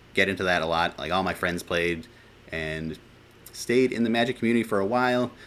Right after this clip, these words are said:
till later in high school, kinda walked away from that, just went over and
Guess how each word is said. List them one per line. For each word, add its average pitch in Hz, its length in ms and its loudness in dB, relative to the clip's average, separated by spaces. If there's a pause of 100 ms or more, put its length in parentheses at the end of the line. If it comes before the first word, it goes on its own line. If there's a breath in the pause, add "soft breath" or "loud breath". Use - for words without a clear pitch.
(120 loud breath)
till 117 180 4
later 147 280 2
in 135 60 2
high 139 160 0
school, 139 500 2 (340)
kinda 104 460 2
walked 107 240 0
away 104 140 4
from 101 140 -4
that, 98 360 -2 (380 loud breath)
just - 160 -8 (120)
went 98 260 0
over 95 480 2 (120)
and 87 400 -6